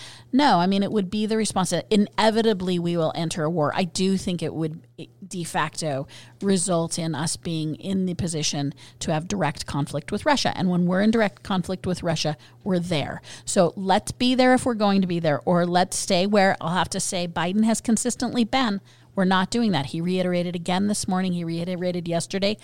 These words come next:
"I'm not sending troops. I'm not having direct conflict."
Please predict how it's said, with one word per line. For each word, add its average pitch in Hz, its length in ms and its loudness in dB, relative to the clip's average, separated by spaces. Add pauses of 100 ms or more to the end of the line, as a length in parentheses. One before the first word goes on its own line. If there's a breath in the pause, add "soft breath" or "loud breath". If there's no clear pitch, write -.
(260 loud breath)
"I'm - 80 2
not 170 220 2
sending 185 260 2
troops. 269 400 -6
I'm 196 100 0
not 143 180 0
having 180 200 -2
direct 180 240 0
conflict." - 460 -2